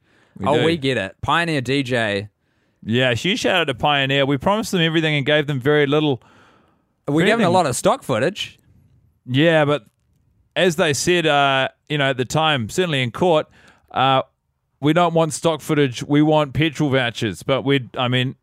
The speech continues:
Speaker 1: you know, as we've discussed earlier, we'd already given them all away.
Speaker 2: They were all gone. They'd evaporated like so much petrol. Stock footage.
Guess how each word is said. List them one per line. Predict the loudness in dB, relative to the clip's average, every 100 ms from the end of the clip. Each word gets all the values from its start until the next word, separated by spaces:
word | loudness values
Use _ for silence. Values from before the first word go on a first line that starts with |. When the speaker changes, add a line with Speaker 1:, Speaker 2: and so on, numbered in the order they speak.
| _
Speaker 1:
you | -4
know, | -2
as | 0
we've | -2 -4
discussed | -6 -4 -6 -4
earlier, | -2 0 0
we'd | 2
already | 0 -2
given | -4
them | -2 0
all | 0
away. | 0 0 0
Speaker 2:
They |
were | 0 -2
all | -2
gone. | 0 0 0
They'd | -2 -2
evaporated | -2 -4 -2 -2 -2 -2
like | -4 -6
so | -4 -2
much | -2 -6 -6
petrol. | -8 -6 -8 -8 -10 _ _ _ _ _ _ _ _ _ _ _ _ _ _ _ _ _ _ _ _ _ _ _ _ -20 _ _ _ _
Stock | -8 -6 -4
footage. | -4 -4 -6